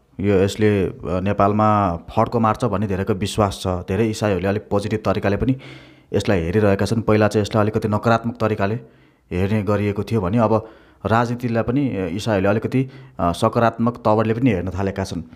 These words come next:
अब तपाईँ सबै, अ, अरू राजनीतिक पार्टीहरूका, दलहरूका पनि आफआफ्नै अध्यक्षहरूको आफ्नै धर्महरू छन्, होइन? उनीहरूले आफ्नै धर्महरू प-, पछ्याउँछन्, कसैले हिन्दू धर्म पछ्याउँछन्, कसैले चाहिँ,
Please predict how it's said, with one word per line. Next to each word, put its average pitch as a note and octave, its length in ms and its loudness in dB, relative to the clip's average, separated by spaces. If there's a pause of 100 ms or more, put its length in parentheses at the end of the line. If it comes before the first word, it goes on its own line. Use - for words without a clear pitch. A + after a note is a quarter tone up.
(760)
अब E3 120 4 (440)
तपाईँ C#3 920 0
सबै, D3+ 380 2
अ, - 600 -6
अरू C3 220 4
राजनीतिक A#2+ 420 0
पार्टीहरूका, A2 800 2 (280)
दलहरूका G#2+ 800 0 (160)
पनि A#2+ 140 0
आफआफ्नै A2+ 800 0
अध्यक्षहरूको G2+ 580 -4
आफ्नै G#2 640 -2
धर्महरू F#2+ 640 -4
छन्, F2 180 -8 (420)
होइन? A2+ 140 -4
उनीहरूले G#2 280 -2
आफ्नै G#2+ 260 -2
धर्महरू G2 460 -4
प-, - 340 -6
पछ्याउँछन्, F#2+ 640 -4 (480)
कसैले G2+ 260 -2
हिन्दू F#2 360 0
धर्म F#2 240 -2
पछ्याउँछन्, F#2+ 420 -2
कसैले G2 300 -2
चाहिँ, G2 200 -2